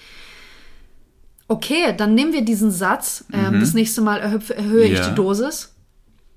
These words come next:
Speaker 1: Auch wenn es scheiße ist, aber es wird dann zu Kunst, wenn Konsequenzen folgen.
Speaker 2: Das wollte, genau,
Speaker 1: Das
Speaker 2: das
Speaker 1: ist
Speaker 2: wollte
Speaker 1: genau
Speaker 2: ich gerade
Speaker 1: das
Speaker 2: sagen. Er
Speaker 1: Interessante.
Speaker 2: hat,
Speaker 1: Vorher ist es keine Kunst.
Speaker 2: es wurde eine Moral geschaffen.
Speaker 1: Genau.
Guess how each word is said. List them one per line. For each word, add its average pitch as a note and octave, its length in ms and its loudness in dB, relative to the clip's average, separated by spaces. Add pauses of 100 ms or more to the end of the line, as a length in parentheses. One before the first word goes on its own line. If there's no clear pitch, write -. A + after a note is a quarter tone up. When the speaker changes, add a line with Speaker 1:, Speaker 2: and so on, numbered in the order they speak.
(1300)
Speaker 1:
Auch G#3+ 120 -4
wenn B3+ 140 0
es A#3+ 100 0
scheiße B3+ 420 0
ist, G#3+ 140 -2
aber G#3 180 -4
es A3 180 -4
wird G#3+ 180 -4
dann C#4 180 0
zu A3 200 -6
Kunst, A3 500 -6
wenn F#3+ 160 -6
Konsequenzen F3+ 680 -10
folgen. E3 400 -12 (320)
Speaker 2:
Das G2+ 240 -2
wollte, A2+ 260 0
genau, C3+ 280 2
Speaker 1:
Das G#2+ 100 -4
Speaker 2:
das G#2 140 2
Speaker 1:
ist - 40 0
Speaker 2:
wollte C3 160 4
Speaker 1:
genau B3 140 4
Speaker 2:
ich - 40 6
gerade - 100 4
Speaker 1:
das - 100 0
Speaker 2:
sagen. - 160 2
Er - 60 2
Speaker 1:
Interessante. - 240 2
Speaker 2:
hat, A3 80 -2
Speaker 1:
Vorher B3 340 -2
ist A3 160 -4
es A3 120 -6
keine G3+ 240 -6
Kunst. A3 240 -2
Speaker 2:
es - 60 -4
wurde G#2+ 300 2
eine A2 180 2
Moral B2 440 -2
geschaffen. - 600 -8
Speaker 1:
Genau. G#3 380 -2